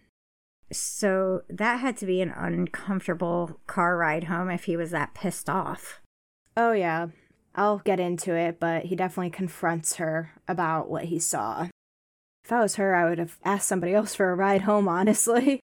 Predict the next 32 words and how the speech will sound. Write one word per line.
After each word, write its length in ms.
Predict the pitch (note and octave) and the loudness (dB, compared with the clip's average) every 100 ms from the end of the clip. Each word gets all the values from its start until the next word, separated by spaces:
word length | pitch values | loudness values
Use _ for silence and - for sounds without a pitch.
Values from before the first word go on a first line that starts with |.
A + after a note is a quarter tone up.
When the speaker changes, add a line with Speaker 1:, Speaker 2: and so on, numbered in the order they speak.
| _ _ _ _ - - - | _ _ _ _ -18 -12 -4
Speaker 1:
I 140 | F3+ | 0
know, 160 | F3 D#3+ | 0 0
but 140 | - | -2
that 100 | F3 | 0
was 120 | G#3+ | 2
a 80 | F#3 | 0
really 240 | E3+ E3 E3+ | 0 -2 -4
far 500 | - F3 F3 D#3+ - | -4 -2 -2 -4 -8
ride. 680 | F3+ E3 F#3 E3+ - C3+ - - | -10 0 2 2 -2 -10 -10 -4
They 140 | F#3+ | -2
were 320 | A3 G#3 E3 - | 0 0 0 0
in 200 | A3+ F3 | 0 0
Queens, 520 | - G#3 G3+ F#3 - | -2 0 0 -2 -4
New 120 | E3+ | -2
York, 400 | F#3 G#3+ F3 - | 2 2 0 -2
and 160 | E3+ - | -6 -4
she 220 | F3+ F#3+ | -2 -2
lived 320 | F3+ E3+ E3+ | -2 -4 -6
in 180 | E3+ D#3 | -8 -2
upstate 420 | G#3 G#3 - D#3 | -2 -2 -8 -8
New 100 | - | -8
York, 320 | D3+ - C2 - | -8 -8 -12 -12
so 340 | - A#2+ A#2+ - | -10 -10 -10 -4
that's 180 | C#4 C4+ | -2 -2
a 60 | |
pretty 300 | - B3+ A3+ | 0 2 2
good 200 | F#3+ F3+ | 2 0
drive. 720 | F3+ G#3 G3+ - C#3+ E3+ - _ _ _ | 2 2 4 0 -4 -8 -12 _ _ _
Speaker 2:
Yeah. 420 | F#3 F3+ E3 D3+ E3 - | -2 2 2 0 -4 -10
Speaker 1:
It's 180 | G3+ - | -4 2
not 220 | G#3+ F#3 | 2 4
like 400 | G3 F#3+ - | 2 2 -2